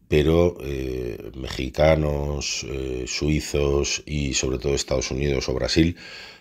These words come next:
eh, experimentan caídas durante la semana, ¿no?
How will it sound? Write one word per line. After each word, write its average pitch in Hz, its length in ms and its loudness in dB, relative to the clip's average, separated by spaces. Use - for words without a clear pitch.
eh, 60 760 -6
experimentan 65 640 -2
caídas 67 440 0
durante 64 360 -4
la 52 100 -6
semana, 62 460 -4
¿no? 92 180 -10